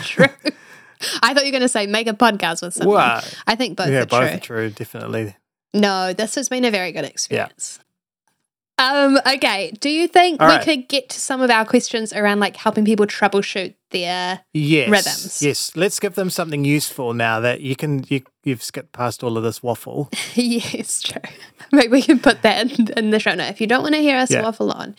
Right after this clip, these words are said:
Speaker 1: skip to.
Speaker 2: Yeah.
Speaker 1: So someone had a question, sent a question in that I really, really liked. They said,
Speaker 2: Mm-hmm.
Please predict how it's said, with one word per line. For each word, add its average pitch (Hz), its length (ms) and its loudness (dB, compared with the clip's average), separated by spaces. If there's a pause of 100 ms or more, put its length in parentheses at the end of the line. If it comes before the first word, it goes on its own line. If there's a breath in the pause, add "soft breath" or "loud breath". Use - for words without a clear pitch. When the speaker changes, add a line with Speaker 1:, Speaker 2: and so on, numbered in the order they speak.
(320 loud breath)
Speaker 1:
skip - 320 -10
to. 180 180 -4
Speaker 2:
Yeah. 131 220 0 (160 loud breath)
Speaker 1:
So 214 400 -2 (200)
someone 254 920 -2 (180)
had 220 460 0
a 214 60 -14
question, 208 600 -4
sent 226 260 -8
a - 20 -20
question 214 280 -2
in 202 80 -4
that 185 120 -2
I 185 40 -2
really, 262 340 2
really 202 180 2
liked. 175 200 0
They 208 120 -6
said, 208 300 -6 (200 soft breath)
Speaker 2:
Mm-hmm. 131 240 -2